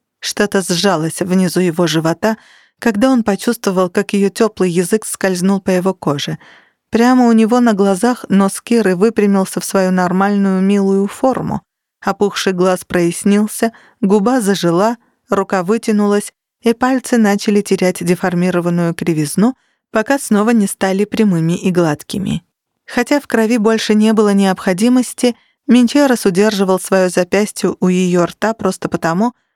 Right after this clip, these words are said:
что хотел ощущать на себе её губы хоть на несколько мгновений дольше. «Ага. Так ты, должно быть, Минчерес», раздался голос позади него.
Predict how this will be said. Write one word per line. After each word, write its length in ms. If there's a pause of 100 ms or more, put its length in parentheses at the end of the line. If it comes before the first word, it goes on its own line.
(120)
что 240
хотел 340
ощущать 500
на 120
себе 320
её 320
губы 400 (400)
хоть 300
на 140
несколько 540
мгновений 640
дольше. 520 (720)
«Ага. 440 (640)
Так 200
ты, 140
должно 420
быть, 200
Минчерес», 640 (200)
раздался 600
голос 360
позади 380
него. 340